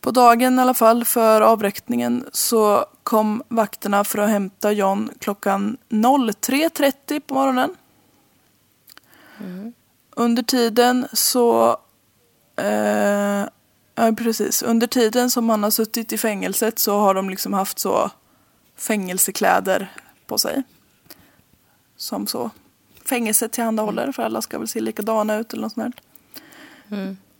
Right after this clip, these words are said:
Speaker 1: Men nu så så skulle John liksom få ta på sig sina egna kläder. Och det var för att fängelset liksom har som policy att de inte vill att det ska komma kiss och avföring på fä-, fängelsets kläder.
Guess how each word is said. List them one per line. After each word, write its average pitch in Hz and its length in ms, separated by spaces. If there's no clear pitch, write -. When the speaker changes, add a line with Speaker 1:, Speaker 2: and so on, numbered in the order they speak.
Speaker 1:
Men 226 500
nu 240 600
så 214 640
så 208 440
skulle 202 300
John 190 280
liksom 190 240
få 208 120
ta 208 120
på 202 200
sig 196 140
sina 196 340
egna 226 480
kläder. - 480
Och - 540
det 226 260
var 190 280
för 190 280
att 185 300
fängelset 202 680
liksom 202 240
har 196 160
som 208 380
policy 208 560
att - 160
de 220 140
inte 214 220
vill 196 220
att 190 80
det - 100
ska 190 220
komma 190 500
kiss - 360
och 113 140
avföring 202 720
på - 120
fä-, 214 280
fängelsets 208 560
kläder. 196 460